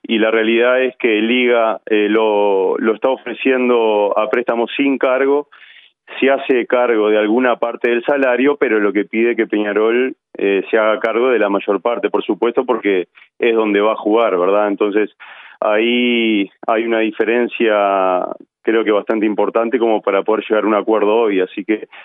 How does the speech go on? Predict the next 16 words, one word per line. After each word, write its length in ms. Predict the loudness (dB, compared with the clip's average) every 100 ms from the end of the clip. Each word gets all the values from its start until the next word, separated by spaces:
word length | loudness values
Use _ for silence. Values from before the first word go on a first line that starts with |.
| -20 -4
por 240 | 0 2
ahora, 720 | 2 2 2 2 2 2 0 -2
ayer 400 | -2 0 -2 0
tuve 160 | 0 2
otra 180 | 0
conversación 640 | 0 0 0 -2 -2 -2 2
de 100 | 2
vuelta, 680 | 2 2 0 -2 -2 0 0
de 120 | 0
todas 200 | 0 0
maneras, 500 | 0 2 2 0 -2 -10 -20 _ -4
este, 580 | -4 -2 0 0 0 -2
está 480 | -2 0 0 0 -2
stand-by 600 | -4 -2 -4 -2 -4 -4
el 140 | -4
tema. 220 | -2 -4